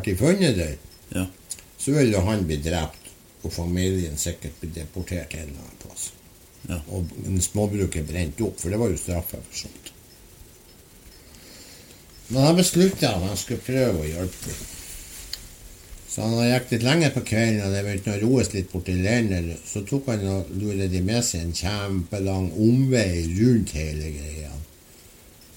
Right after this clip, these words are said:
Speaker 1: Og så opp på Korgfjellet, og så til fjellgården Svartvatnet, der han fikk tak på en Arne Svartvatn. Og så, eh, ble de,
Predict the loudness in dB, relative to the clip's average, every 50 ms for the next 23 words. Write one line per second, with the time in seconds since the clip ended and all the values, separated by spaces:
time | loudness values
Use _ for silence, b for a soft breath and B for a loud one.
0 | -6 -6 -4 -2 0 2 2 2 2 0 -4 -6 -4 0 2 2 2 2 2 2
1 | 2 2 2 2 0 -2 -4 -6 -8 -10 -12 -14 -20 -20 -20 -20 -20 -20 -20 -20
2 | -20 -20 -18 -12 -10 -6 -4 -4 -4 -2 -2 -4 -2 0 2 2 2 2 2 2
3 | 2 4 2 2 0 -2 -2 0 0 0 -2 -2 -2 -2 -2 -2 -2 -6 -10 -10
4 | -10 -10 -12 -12 -10 -8 -6 -4 -4 -4 -4 -4 -4 -4 -4 -6 -4 -4 -4 -4
5 | -4 -4 -6 -8 -8 -6 -6 -4 -4 -4 -4 -4 -4 -4 -6 -6 -4 -2 -2 -2
6 | 0 -2 -2 -2 -4 -4 -4 -4 -6 -8 -8 -10 -12 -14 -14 -16 -18 -16 -14 -14
7 | -14 -16 -18 -20 -20 -20 -20 -20 -20 -20 -20 -20 -20 -20 -20 -20 -20 -20 -20 -18
8 | -12 -10 -10 -8 -8 -6 -4 -4 -4 -2 -2 -2 -2 -2 -2 -2 -2 -2 -2 -2
9 | -4 -6 -6 -4 0 2